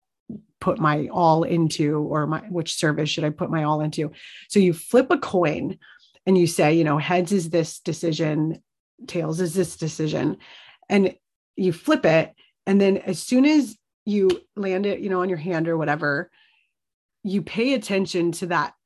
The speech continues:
first feeling that you get before you even see what the answer on the coin is. Which one do you hope it's gonna be?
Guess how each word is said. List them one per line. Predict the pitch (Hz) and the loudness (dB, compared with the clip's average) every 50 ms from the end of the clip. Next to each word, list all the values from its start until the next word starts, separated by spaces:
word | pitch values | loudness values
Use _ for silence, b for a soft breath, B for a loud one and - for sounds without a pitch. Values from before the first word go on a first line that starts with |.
| _ | _
first | _ - _ _ - 180 180 240 240 - - - - - - - _ _ _ _ _ _ _ _ _ _ _ _ _ _ _ _ _ _ | _ -20 _ _ -6 -4 -4 -4 -6 -8 -10 -12 -12 -14 -16 -16 _ _ _ _ _ _ _ _ _ _ _ _ _ _ _ _ _ _
feeling | 185 - - - - 226 226 240 233 208 185 175 175 165 | -20 -20 -16 -6 0 2 4 4 4 4 4 4 2 2
that | 156 - | 0 -2
you | 180 180 175 | -4 -4 -4
get | 160 151 - 185 165 - - - - | -4 -2 0 0 0 0 -2 -4 -6
before | 196 165 - - 185 180 | -6 -6 -2 0 0 2
you | 202 202 | 2 2
even | 196 175 165 165 | 2 2 0 0
see | 156 - - - - 196 190 185 190 190 | -2 -6 -10 -8 -6 -4 -2 0 0 -2
what | 175 160 165 160 156 160 _ _ - | -2 -2 -2 -2 -4 -4 _ _ -4
the | 185 175 - 185 160 | -4 -4 -4 -2 -4
answer | 147 143 165 165 - 180 170 | -4 -4 -4 -4 -4 -4 -2
on | 156 147 139 | 0 0 -2
the | 123 | -4
coin | - - - 185 165 156 165 170 185 | -6 -8 -4 -2 0 0 2 2 2
is. | 202 214 220 233 247 254 - - - _ _ _ _ _ _ _ _ _ | 0 0 0 -2 -4 -6 -10 -14 -20 _ _ _ _ _ _ _ _ _
Which | - 175 185 196 - - - - - - - _ _ _ | -4 4 4 4 4 4 0 -4 -4 -4 -6 _ _ _
one | - 190 180 175 175 175 180 180 - - _ - - 170 | -6 -2 0 2 2 2 0 -2 -4 -8 _ -10 -8 -8
do | 175 | -6
you | 180 175 180 175 170 165 - - _ | -4 -2 0 0 0 0 -4 -8 _
hope | _ - - - - - - 196 170 165 - _ _ _ _ - | _ -20 -18 -16 -12 -6 -2 0 0 0 -2 _ _ _ _ -8
it's | 180 165 170 - | -8 -8 -8 -6
gonna | - 156 135 139 151 | -4 -2 -2 -2 -2
be? | - - - - - - - - | -4 -4 -6 -6 -6 -8 -10 -12